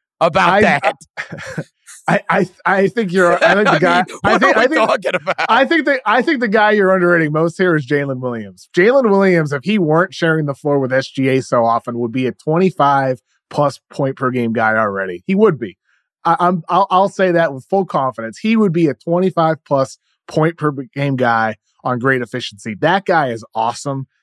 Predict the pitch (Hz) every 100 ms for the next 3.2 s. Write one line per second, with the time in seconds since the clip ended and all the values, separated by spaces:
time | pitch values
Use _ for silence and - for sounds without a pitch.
0 | _ 175 160 170 135 131 160 170 156 143
1 | 139 127 131 127 117 117 110 131 - 139
2 | 127 123 - 123 117 127 120 117 - 120
3 | 110